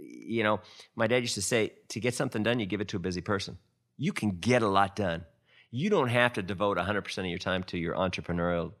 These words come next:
uh, you know, adventure, because there's not, you don't need a hundred percent of your time to make it work. You know, uh, you gotta be a hundred per-, you gotta believe a hundred percent in your dream, but you don't have to put a hundred percent of your time into it. And so stay at your job,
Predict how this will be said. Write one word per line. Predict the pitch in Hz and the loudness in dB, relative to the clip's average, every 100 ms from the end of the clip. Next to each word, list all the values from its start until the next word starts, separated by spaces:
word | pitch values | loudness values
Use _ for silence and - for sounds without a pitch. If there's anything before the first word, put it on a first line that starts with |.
| - | -12
uh, | 85 - | -12 -8
you | 87 | -6
know, | 76 | -6
adventure, | 80 82 85 - 65 _ _ _ _ _ | -6 -4 -4 -4 -10 _ _ _ _ _
because | 120 110 127 110 95 | -8 -4 0 0 0
there's | 117 104 | -2 2
not, | 151 139 - 127 | 4 2 -2 -4
you | 143 | 2
don't | 156 | 2
need | 151 156 | 2 2
a | |
hundred | 139 160 165 | 4 2 2
percent | 151 - 175 | 0 0 0
of | |
your | 170 | 0
time | 170 175 | 0 0
to | 165 | 0
make | 170 160 | -2 -2
it | |
work. | 143 262 196 - _ _ _ _ _ _ - | 0 0 -2 -10 _ _ _ _ _ _ -4
You | 113 | 0
know, | 120 160 - - | 2 0 -4 -4
uh, | 113 - | -4 0
you | 151 | 2
gotta | 196 | 2
be | 151 | 4
a | 135 | 4
hundred | 139 147 | 4 4
per-, | 143 | 0
you | 139 | 4
gotta | 156 104 | 6 6
believe | 95 101 98 117 220 156 | 4 2 4 2 2 6
a | |
hundred | 110 107 | 6 6
percent | - 107 95 | 4 2 2
in | |
your | 90 | 2
dream, | 85 120 101 64 - - - _ 104 | 2 2 2 -2 -8 -20 -20 _ -12
but | 92 120 113 | 0 4 6
you | 113 113 | 4 0
don't | 95 131 123 | 4 4 4
have | 110 | 0
to | 101 | -2
put | - 107 | 0 2
a | |
hundred | 101 | 2
percent | - 87 | 0 -4
of | |
your | 76 | -4
time | - 143 50 | -2 -2 -2
into | - - | -6 -14
it. | - _ _ - _ - | -20 _ _ -20 _ -2
And | 107 104 | 0 2
so | - 110 101 95 - _ _ _ _ _ - | 4 6 6 4 -2 _ _ _ _ _ -8
stay | - 127 131 | -2 2 2
at | 127 | 2
your | 101 | 2
job, | 107 104 104 104 | 6 8 6 2